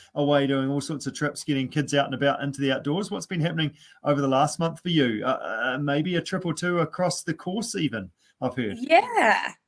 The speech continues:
Speaker 2: Yeah, I mean, school's wound down for the year. I'm a private school sellout, so I'm officially done for, uh, for the summer, which
Speaker 1: Wow,
Speaker 2: is pretty cool.
Speaker 1: that's cool.
Speaker 2: And, um, yeah, this weekend did a bit of time on the course. Kind of hadn't planned it, but we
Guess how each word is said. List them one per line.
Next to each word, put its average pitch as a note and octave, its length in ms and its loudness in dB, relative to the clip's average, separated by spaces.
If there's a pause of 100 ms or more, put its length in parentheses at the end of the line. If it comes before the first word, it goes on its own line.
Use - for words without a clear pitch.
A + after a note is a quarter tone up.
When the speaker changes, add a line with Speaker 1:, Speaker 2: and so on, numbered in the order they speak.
Speaker 2:
Yeah, E4+ 360 6
I B3+ 100 6
mean, C4 180 -4
school's D4+ 520 -4
wound C4 320 -4
down A#3 280 -6
for G#3+ 100 -18
the G#3 100 -12
year. A#3 320 -4 (100)
I'm G3+ 220 -4
a G3 260 -2
private G#3 320 -6
school F3+ 200 -20
sellout, F#3+ 520 -6
so G#3 240 -8
I'm G3 160 -4
officially G3 560 -12
done G#3+ 420 2 (260)
for, F#3+ 260 2
uh, F#3+ 160 4
for G3+ 160 -12
the G3+ 80 -10
summer, A3 280 -2
which A#3+ 120 0
Speaker 1:
Wow, G#2+ 60 -2
Speaker 2:
is - 100 -8
pretty - 260 -8
cool. G#3+ 100 4
Speaker 1:
that's - 160 -6
cool. A#2 180 -10 (580)
Speaker 2:
And, A3 240 -2
um, G#3 420 2
yeah, B3 180 0
this A#3 220 -14
weekend C4+ 420 -8
did A#3+ 120 -4
a - 20 -12
bit A#3 100 -10
of G#3 80 -12
time A3 200 -4
on G#3+ 80 -4
the G#3 80 -4
course. E4 360 -2
Kind B3+ 220 0
of A3 140 -8
hadn't A#3+ 280 -2
planned B3+ 300 0
it, - 100 2 (160)
but - 180 -8
we A3 220 -10